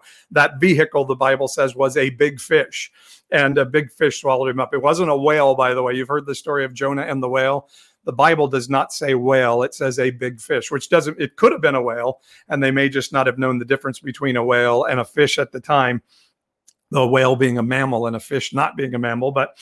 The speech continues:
um, it says a big fish took him back to Nineveh and spit him up. And so here we have Jonah. He goes back to Nineveh, this place that he hates. They are the enemies of his people.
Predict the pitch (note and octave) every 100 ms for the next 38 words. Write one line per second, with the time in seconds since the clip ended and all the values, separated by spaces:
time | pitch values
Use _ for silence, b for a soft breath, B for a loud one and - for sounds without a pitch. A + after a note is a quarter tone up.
0 | B B B - C#3 C3 B2+ B2 A#2+ _
1 | _ _ C#3+ - C#3+ C3 A#2 D#3 D#3 -
2 | D#3 C#3 - - E3 - C#3+ C3 C3 -
3 | B2+ C3 C3 C3 B2 A2+ - C3+ A#2+ A#2
4 | A2 - _ B B B E3 D#3+ F#3 D3+
5 | F3 F#3+ D#3+ D3+ B2 D3+ D3+ C#3+ C3 C3
6 | D#3 D#3+ B2+ A#2 D3 D3 C#3 - b b
7 | b - D#3 D3 C#3+ D3 C#3+ B2 A#2+ A#2+
8 | B2+ - - E3 E3+ - D#3+ D3 B2 C3+
9 | B2+ - C#3 C#3 C#3 C#3 D#3+ F3 E3+ D#3+
10 | D3 C3+ C#3 - C3+ - - D#3+ - C3